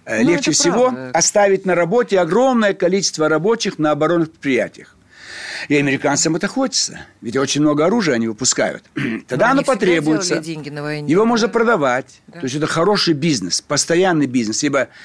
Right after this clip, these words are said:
Speaker 1: на войну все парламенты дают деньги. Нет такого парламента, что «Нет, мы на войну не дадим денег». Ну, на обор-, на оборонительную войну. А какая разница? Каждый будет говорить, что они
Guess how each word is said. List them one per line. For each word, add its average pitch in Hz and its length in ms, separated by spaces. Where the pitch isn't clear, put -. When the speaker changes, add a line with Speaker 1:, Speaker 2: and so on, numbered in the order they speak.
Speaker 1:
на 160 180
войну 240 380
все - 280
парламенты 160 560
дают 123 260
деньги. 98 380
Нет 175 200
такого 156 280
парламента, 196 480
что - 160
«Нет, 214 260
мы 185 100
на 196 120
войну 170 220
не 156 60
дадим 131 280
денег». 95 320
Ну, 208 120
на 285 160
обор-, 247 360
на 226 140
оборонительную 226 520
войну. 110 200
А 151 40
какая 196 240
разница? 131 340
Каждый 180 300
будет 156 200
говорить, 139 280
что - 160
они 135 240